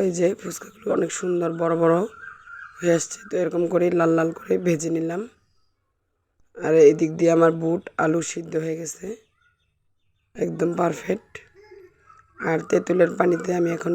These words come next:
বিচিগুলো সরিয়ে নিয়ে এখন আমি এটার মধ্যে দিয়ে দিব কিছু পরিমাণ চিনি, শুকনা মরিচ, লেবু, আর দিয়ে দিয়েছি ধনেপাতা, লবণ।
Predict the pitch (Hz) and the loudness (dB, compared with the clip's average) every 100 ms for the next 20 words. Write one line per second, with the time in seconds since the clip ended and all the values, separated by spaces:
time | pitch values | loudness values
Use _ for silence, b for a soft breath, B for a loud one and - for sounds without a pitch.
0 | 170 180 170 180 170 165 196 - b b | -2 -4 -4 -6 -4 -6 -6 -10 b b
1 | b b - - 180 175 175 175 170 165 | b b -14 -8 -6 -2 0 0 2 2
2 | 180 214 180 165 165 165 165 - - - | 2 0 -2 -2 0 0 0 -2 -8 -18
3 | - - 165 165 170 170 170 160 196 - | -20 -2 0 2 2 0 0 -2 -4 -6
4 | b b b b b _ - - 185 180 | b b b b b _ -12 -8 -4 0
5 | 175 165 165 - 196 190 175 196 - _ | 0 0 -2 -4 0 2 2 0 -4 _
6 | b b b b _ _ _ _ _ _ | b b b b _ _ _ _ _ _
7 | - 180 - 165 170 165 175 180 - - | -8 -6 -2 -2 0 0 -2 -4 -8 -10
8 | 175 170 165 170 214 - _ _ _ _ | -4 -4 -4 -4 -4 -8 _ _ _ _
9 | _ _ _ _ - 165 156 165 165 165 | _ _ _ _ -2 2 4 6 6 6
10 | 156 - 170 170 170 - - - - - | 4 2 -4 -2 -4 -8 -20 -20 -20 -20
11 | - - 156 160 170 170 151 170 170 185 | -18 -8 2 6 8 6 4 6 6 8
12 | 165 160 160 | 6 6 4